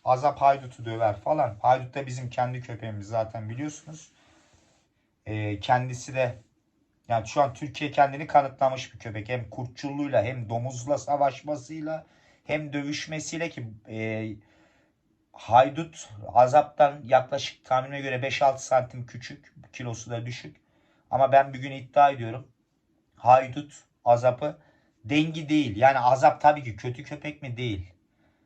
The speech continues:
Azap mı? Azap mı? Hangisiyse. Neyse, Azap kötü bir köpek değil. Ama hani burada videoda abartıldığı gibi bir köpek değil. Bana burada şimdi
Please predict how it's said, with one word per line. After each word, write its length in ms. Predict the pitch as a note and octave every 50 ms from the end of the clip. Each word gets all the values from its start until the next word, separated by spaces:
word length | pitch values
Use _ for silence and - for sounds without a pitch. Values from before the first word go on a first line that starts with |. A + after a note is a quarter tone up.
| _ _ -
Azap 400 | A2 A2 G#2+ C#3 D3 D3 - -
mı? 60 | G#2+
Azap 360 | G#2 G2 - B2+ B2+ - -
mı? 60 | A2+
Hangisiyse. 580 | A#2+ B2 B2+ B2 A#2+ - - G#2 F#2 - A2+ B2
Neyse, 300 | C#3+ D3+ C#3 B2 - A#2
Azap 420 | A#2 B2+ C3 C3+ D3 C3+ - -
kötü 240 | - C#3+ C3 - C#3
bir 100 | C3+ B2
köpek 440 | - - B2+ B2+ C3+ B2+ B2+ - -
değil. 220 | A#2 A2 G2 F2+ F2 -
Ama 340 | D#3 E3+ F3 D#3+ E3+ - - _ _ _ _ _ _ _ _ _ _ _ _
hani 240 | - D3 D#3 D#3 D3+
burada 220 | D#3+ E3+ D#3+ C#3+
videoda 320 | D3+ D#3+ D3 E3 D#3 D3+
abartıldığı 540 | C#3+ D3 D3+ D#3 D#3 D#3 - - D#3+ D3+ D3+
gibi 280 | D#3 C#3+ D3+ D3 D3+ D3
bir 80 | C3+
köpek 440 | - - D3 C#3 - D#3+ D3+ - -
değil. 200 | D3+ C#3 A2+ G2+
Bana 280 | A#2 A#2+ B2+ C3+ C3+ C3
burada 340 | C3+ B2 C#3+ C#3 C3+ - - _
şimdi 460 | - - C#3 C3+ C3 C3 C3 B2+ -